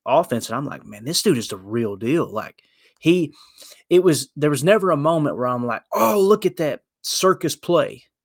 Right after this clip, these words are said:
you know, which everybody loves, myself included. But it was just constantly, he was just fluid in the pocket.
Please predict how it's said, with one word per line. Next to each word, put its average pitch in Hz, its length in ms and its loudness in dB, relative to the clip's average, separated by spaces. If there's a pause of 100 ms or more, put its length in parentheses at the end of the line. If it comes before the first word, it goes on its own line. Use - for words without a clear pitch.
(100)
you 123 100 -6
know, 123 80 0
which 123 200 -2
everybody 139 480 0
loves, 113 280 -2
myself 147 400 0
included. 117 420 -6 (640)
But 151 120 4
it 185 100 -6
was 156 120 -4
just 139 300 -6
constantly, 117 1080 -6 (280)
he 135 160 -6
was 131 160 -4
just - 320 -6 (280)
fluid 160 600 2
in 139 140 2
the 117 80 -4
pocket. - 480 -8